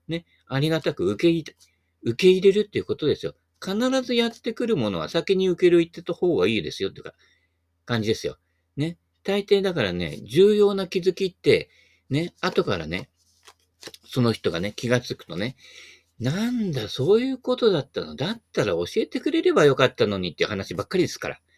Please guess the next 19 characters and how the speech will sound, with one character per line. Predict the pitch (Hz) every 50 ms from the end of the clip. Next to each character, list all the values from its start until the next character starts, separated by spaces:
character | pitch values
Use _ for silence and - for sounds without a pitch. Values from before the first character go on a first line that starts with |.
| _ _ _ _ _ _ _ -
う | 107 101
ん。 | 80 65 - _ _ _ _ _ _ _ _ -
ね。 | 147 180 214 - _ _ _ _ _ _ -
ス | - - 196
イ-、 | 202 147
ゴ | 113 165
ル | 202 220
フ | -
ス | - - 247
イ |
ン | 214
グ | 147
と | - 87
一 | 80 - 113
緒 |
で | 110 104
す | - -
よ | 78
ね。 | 85 82